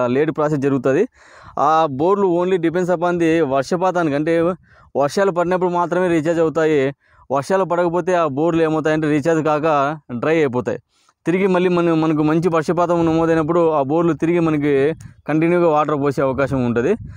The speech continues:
So ఇది కొండ ప్రాంతాలలో మనకి కొండ, ఎత్తైన కొండ, ఎత్తైన కొండ ప్రాంతాలలో లేదా ఈ గుట్టలలో మనము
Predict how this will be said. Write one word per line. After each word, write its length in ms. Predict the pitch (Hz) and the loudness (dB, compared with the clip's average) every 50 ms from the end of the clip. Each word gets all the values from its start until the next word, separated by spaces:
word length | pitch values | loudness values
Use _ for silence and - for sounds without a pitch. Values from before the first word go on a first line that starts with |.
| - - - | -14 -14 -8
So 120 | - - 208 190 | -2 2 2 4
ఇది 240 | 180 185 196 220 185 175 185 196 202 202 _ _ _ - _ - | 4 4 4 4 4 4 4 4 2 0 _ _ _ -20 _ -6
కొండ 180 | - 156 175 190 | -4 -2 0 0
ప్రాంతాలలో 600 | 180 175 180 180 175 160 180 180 175 175 175 180 | 0 0 0 -2 0 0 0 0 0 0 0 0
మనకి 380 | 175 170 170 165 147 156 156 156 165 175 180 160 | 0 -2 -2 -4 -2 -2 -2 0 0 0 -2 -2
కొండ, 200 | - 156 160 165 165 151 | -4 -2 -2 -2 0 0
ఎత్తైన 320 | 156 147 135 - 175 175 175 | -2 -2 -2 -2 0 0 0
కొండ, 240 | 151 147 156 156 151 156 156 151 143 | 0 0 -2 0 0 0 0 0 0
ఎత్తైన 340 | 143 131 - 175 185 175 170 160 151 151 156 147 | -2 0 0 0 0 0 0 0 0 -2 -2 -4
కొండ 180 | - 147 147 156 | -4 -4 -2 -2
ప్రాంతాలలో 680 | 151 147 156 151 147 139 151 151 151 151 151 156 160 170 160 | -2 -2 -2 -2 -2 -2 -2 0 0 0 0 0 0 0 0
లేదా 240 | 151 143 143 143 147 | 0 0 0 0 0
ఈ 100 | 147 143 | 0 -2
గుట్టలలో 500 | 127 123 127 120 - 160 156 151 156 160 | -2 -4 -6 -2 0 2 2 2 2 2
మనము 300 | 151 147 147 139 135 131 | 0 0 0 0 0 0